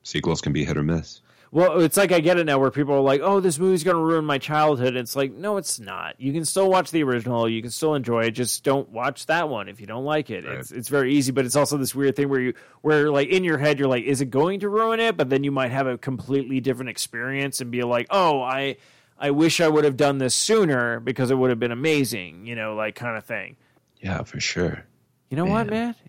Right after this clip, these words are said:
Speaker 2: It, it all just comes down to, guess what? We're all scared.
Speaker 1: <laughs>
Speaker 2: But you just gotta take a step and just, you know, what happens, happens, man.
Speaker 1: Just gotta take a step at a time, dude.
Speaker 2: Yeah. You know,
Speaker 1: One
Speaker 2: you
Speaker 1: step
Speaker 2: gotta, you,
Speaker 1: at a
Speaker 2: you gotta,
Speaker 1: time.
Speaker 2: you gotta do two step forwards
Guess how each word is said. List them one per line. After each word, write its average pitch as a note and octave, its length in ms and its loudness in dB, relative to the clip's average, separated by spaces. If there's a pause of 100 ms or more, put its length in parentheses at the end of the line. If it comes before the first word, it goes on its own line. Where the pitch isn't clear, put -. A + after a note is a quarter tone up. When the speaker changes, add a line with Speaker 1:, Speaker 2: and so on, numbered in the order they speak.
(120)
Speaker 2:
It, C#3+ 200 -4
it E3+ 180 4
all A3 120 2
just C4+ 200 -6
comes F#3+ 180 -2
down D3 180 2
to, A3 160 -4
guess - 300 -6
what? G#3+ 240 -6 (160)
We're D3+ 160 -2
all G3+ 100 -4
scared. D#3+ 560 -4 (460)
Speaker 1:
<laughs> - 100 -8 (1000)
Speaker 2:
But C#3+ 380 2
you C#3 180 -2
just F3+ 220 0
gotta F#3 200 2
take F#3 200 0
a F3 60 0
step - 400 -2
and B2+ 160 0
just, - 340 -4 (140)
you B2 100 -6
know, D#3+ 200 -2
what C#3+ 220 2
happens, E3+ 400 0
happens, E3+ 440 -6
man. A2+ 280 -14 (440)
Speaker 1:
Just - 180 -4
gotta F2 160 -2
take F2 200 -4
a E2 40 -2
step - 260 -6
at F2+ 80 -4
a E2 60 -4
time, E2 380 -4
dude. C#2+ 160 -10
Speaker 2:
Yeah. D3+ 260 -4 (480)
You C3+ 140 0
know, D3 100 4
Speaker 1:
One D#3 100 4
Speaker 2:
you D3+ 120 6
Speaker 1:
step E3+ 140 6 (120)
Speaker 2:
gotta, - 60 -
you, C#3+ 100 4
Speaker 1:
at G#2 140 -4
a - 20 -8 (240)
Speaker 2:
you C#3+ 100 0
gotta, F3 200 6
Speaker 1:
time. B2 100 0
Speaker 2:
you D3 60 4
gotta E3 180 4
do D3 140 4
two F#3 220 0
step F3+ 340 -2
forwards C#3 760 2